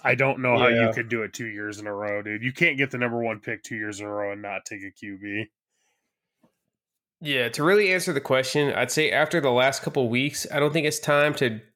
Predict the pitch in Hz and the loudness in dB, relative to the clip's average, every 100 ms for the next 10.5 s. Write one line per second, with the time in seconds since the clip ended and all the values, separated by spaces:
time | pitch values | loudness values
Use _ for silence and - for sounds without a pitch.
0 | _ - 131 135 139 131 147 131 123 131 | _ 0 2 4 2 0 -2 -4 0 2
1 | 131 131 123 127 127 127 123 135 139 131 | 4 2 2 0 0 -4 0 2 2 0
2 | - - - - - _ 131 120 - - | -4 -16 -20 -20 -20 _ 2 4 0 -6
3 | 139 139 135 135 127 131 127 117 - 131 | 0 2 4 4 4 2 2 0 0 0
4 | 120 120 113 113 110 107 104 101 98 101 | 2 2 2 2 2 2 2 0 2 0
5 | 95 98 101 98 - 104 104 104 104 107 | 0 0 -2 -4 -6 -6 -6 -4 -2 0
6 | - 123 120 117 135 - 143 - 127 113 | 0 0 2 2 2 0 -2 0 0 0
7 | 107 123 123 139 131 127 117 110 113 113 | 0 -2 0 0 2 2 2 0 0 0
8 | 113 113 104 101 107 101 95 107 - 117 | 2 2 2 0 0 0 0 -2 -2 -2
9 | 107 110 107 107 104 107 107 107 104 - | 0 -2 0 2 0 2 0 0 -4 -2
10 | 117 107 107 104 - | 0 2 2 2 0